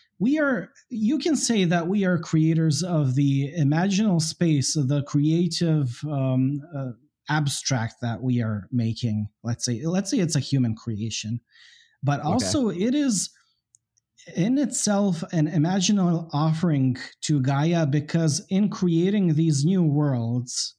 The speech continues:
Speaker 1: that are not material, we are providing Gaia access to those worlds, and Gaia can live within those worlds and mingle within them.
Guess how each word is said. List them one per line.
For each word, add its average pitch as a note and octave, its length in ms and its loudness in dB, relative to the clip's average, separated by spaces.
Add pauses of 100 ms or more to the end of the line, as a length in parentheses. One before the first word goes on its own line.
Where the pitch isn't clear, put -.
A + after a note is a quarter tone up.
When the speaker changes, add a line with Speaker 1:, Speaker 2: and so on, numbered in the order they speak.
(100)
Speaker 1:
that C3+ 200 0
are C#3+ 100 2
not D#3+ 240 0
material, C3+ 960 0 (520)
we G#3 260 2
are F3 320 2
providing F3+ 840 2
Gaia E3 440 2
access E3+ 560 0
to D3+ 140 -2
those C3 400 0
worlds, A#2+ 800 -2 (280)
and C3+ 140 2 (120)
Gaia D#3+ 500 2
can C#3+ 380 0 (200)
live E3+ 560 2
within E3 440 0
those D#3+ 300 2
worlds D3+ 680 0
and C3 240 2 (140)
mingle C3+ 540 2
within A#2 360 -4
them. A#2 360 -4